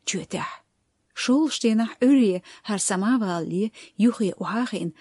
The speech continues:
лоузялер усамыт. Э, самвал, хандуаттар балықваха бериш цербеули вайш бие саду'дер дац кертах. Метхах бош, та болчу бочу кюгш эттелер. Цулозер дикал шерга ген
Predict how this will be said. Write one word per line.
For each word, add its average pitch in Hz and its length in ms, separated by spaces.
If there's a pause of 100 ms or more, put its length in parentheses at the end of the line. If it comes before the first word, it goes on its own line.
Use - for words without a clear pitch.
(140)
лоузялер 185 800
усамыт. 156 480 (380)
Э, 285 260
самвал, 311 640 (240)
хандуаттар 262 560
балықваха 185 640 (240)
бериш 262 480
цербеули 190 680 (200)
вайш 233 380
бие 202 260
саду'дер 214 600
дац 190 300
кертах. - 520 (180)
Метхах 294 800 (220)
бош, 175 420 (240)
та 240 160
болчу 214 420
бочу 190 460
кюгш 208 380
эттелер. 175 640 (320)
Цулозер 247 640
дикал 202 400
шерга 226 560
ген 208 260